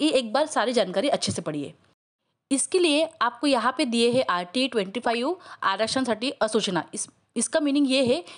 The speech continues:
कि आपको सारी नोटिस एक बार अच्छे से रीड आउट करना है। इस नोटिस में दिया है कि जो आप स्कूल अप्लाई कर रहे हो वो आरटी के अंतर्गत आते हैं कि नहीं, जो स्कूल आते हैं उनका,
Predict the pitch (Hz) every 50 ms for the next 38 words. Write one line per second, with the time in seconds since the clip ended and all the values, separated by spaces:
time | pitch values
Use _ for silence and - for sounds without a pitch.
0 | - _ 311 - - 220 - - - 320 302 - 285 220 202 196 240 311 381 403
1 | - - - _ - 202 208 220 226 226 - 339 - - 233 226 202 185 240 -
2 | - 208 190 - - - 226 - 262 262 214 160 202 220 196 202 196 196 - -
3 | 165 156 156 156 156 156 - - - - - - - - - _ _ - 359 -
4 | - 311 294 285 - 302 254 - 285 277 233 226 226 233 240 233 226 240 262 254
5 | - - - - - _ - 294 294 240 254 277 294 - 208 233 240 - - -
6 | - 269 277 262 226 - 233 226 226 226 226 202 190 208 208 202 202 196 196 214
7 | - - 220 247 254 247 262 - 208 202 190 - 247 233 - 220 208 208 226 220
8 | 240 233 - 185 185 185 226 214 220 220 - 240 226 220 196 190 196 202 202 -
9 | - - - - - _ 202 196 247 269 294 302 285 - - 285 285 233 311 302
10 | - 247 226 226 233 - - 226 226 226 - 233 226 233 240